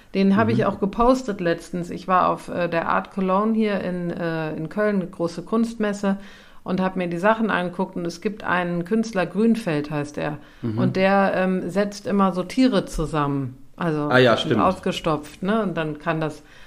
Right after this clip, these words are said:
Speaker 1: ein Hund mit einer Ziege sein oder wie auch immer. Also es ist irrsinnig. Und, äh, auf dieser Messe war, äh, ein, ähm, ein Kunstwerk von ihm, hab ich, wie gesagt, auch, äh, ich glaub, das war eine Gans mit einem V.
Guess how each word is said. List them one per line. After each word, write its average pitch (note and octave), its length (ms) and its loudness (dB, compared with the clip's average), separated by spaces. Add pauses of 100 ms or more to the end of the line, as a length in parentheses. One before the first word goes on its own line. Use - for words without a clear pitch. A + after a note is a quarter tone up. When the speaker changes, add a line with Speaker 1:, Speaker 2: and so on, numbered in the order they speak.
(160)
Speaker 1:
ein E3+ 100 -2
Hund F#3+ 280 0
mit E3 140 0
einer D#3 160 -2
Ziege G3 340 -2
sein D#3 420 -2
oder D#3 300 -4
wie E3 140 -4
auch - 140 -6
immer. E3+ 420 -2
Also D#3+ 160 -2
es D#3 180 -10
ist E3+ 220 -10
irrsinnig. F#3+ 720 0
Und, E3+ 240 -4
äh, E3 220 0
auf E3 220 -2
dieser E3+ 280 -2
Messe F#3 400 0
war, E3+ 360 2 (440)
äh, - 80 -4
ein, E3+ 720 0
ähm, D#3+ 460 -4 (600)
ein E3 220 -4
Kunstwerk F3+ 580 0
von E3+ 240 -2
ihm, F3 420 0 (100)
hab E3 160 -4
ich, - 260 -12
wie E3+ 100 -4
gesagt, D3+ 400 -2
auch, D3 320 -4
äh, D#3 200 -4
ich D#3 120 -12
glaub, F3+ 160 -2
das E3 220 -6
war D#3+ 100 4
eine D#3 160 -2
Gans D#3+ 360 -4
mit D#3 160 -4
einem D3+ 160 -4
V. F#3+ 440 2